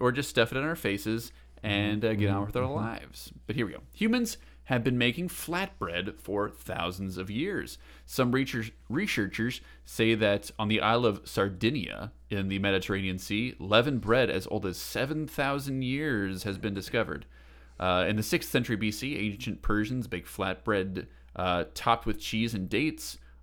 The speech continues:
Speaker 1: atop their battle shields. Cool, huh? Ancient Greece
Speaker 2: Whoa.
Speaker 1: citizens made pla-, plakos. Plakos. It's a flatbread topped with things like cheese, onions, herbs, and garlic. In Virgil's epic poem, the Aeneid, Aeneid, Aeneid, I believe it's Aeneid,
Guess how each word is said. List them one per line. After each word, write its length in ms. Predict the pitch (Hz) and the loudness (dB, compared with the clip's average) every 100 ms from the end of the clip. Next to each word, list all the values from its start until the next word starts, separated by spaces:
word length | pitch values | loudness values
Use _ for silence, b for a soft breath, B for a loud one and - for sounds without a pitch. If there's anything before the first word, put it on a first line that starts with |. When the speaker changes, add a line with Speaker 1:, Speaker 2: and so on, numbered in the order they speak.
| - | -6
Speaker 1:
atop 440 | 165 - 180 165 - | -4 -4 -2 -4 -2
their 160 | 165 160 | 0 0
battle 440 | 123 131 180 143 | 2 0 2 0
shields. 680 | - - 85 78 60 - - - - - - - - - | -2 -4 -6 -8 -10 -12 -14 -18 -20 -20 -18 -16 -14 -8
Cool, 200 | 107 98 | -6 -6
huh? 60 | 104 - B B B | -8 -10 B B B
Ancient 320 | 127 - 180 | 0 2 2
Greece 220 | 127 131 | 2 2
Speaker 2:
Whoa. 40 | 123 | 0
Speaker 1:
citizens 360 | 123 127 113 | -2 -2 -2
made 280 | 113 110 110 - - | 2 2 0 -6 -14
pla-, 240 | - 110 - b b b b | -4 -4 -4 b b b b
plakos. 760 | 117 101 - 190 202 - - - - | -2 0 0 -2 -2 -6 -8 -10 0
Plakos. 720 | 131 143 190 220 220 - - | 0 2 0 0 -2 -10 -12
It's 180 | - - | -10 -6
a 40 | 110 | -2
flatbread 480 | 123 120 120 120 | 2 2 4 2
topped 260 | 117 107 110 | 2 0 0
with 140 | 107 | -4
things 180 | 101 98 | -4 -4
like 140 | 92 92 | -6 -6
cheese, 320 | - 98 98 | -6 -4 -2
onions, 260 | 92 92 73 | -2 -4 -4
herbs, 200 | 92 95 | -6 -6
and 100 | 90 | -4
garlic. 380 | 87 127 170 - b b b | -2 -4 -6 -14 b b b
In 200 | - 151 | -4 0
Virgil's 400 | 143 165 165 151 - | 2 2 2 0 0
epic 300 | 156 160 - | 2 0 0
poem, 500 | 160 185 139 120 120 B B | 0 2 2 2 0 B B
the 260 | - 117 113 113 | 2 2 4 2
Aeneid, 560 | 110 120 151 180 196 - - - - | 2 4 2 2 -2 -4 -20 -14 -4
Aeneid, 480 | 120 156 196 196 185 - - - - - | -2 0 0 -2 -6 -14 -20 -20 -14 -8
Aeneid, 340 | 95 95 90 | -6 -6 -8
I 60 | - | -4
believe 160 | 107 98 | 0 0
it's 100 | - | -2
Aeneid, 380 | 95 98 95 | -6 -6 -8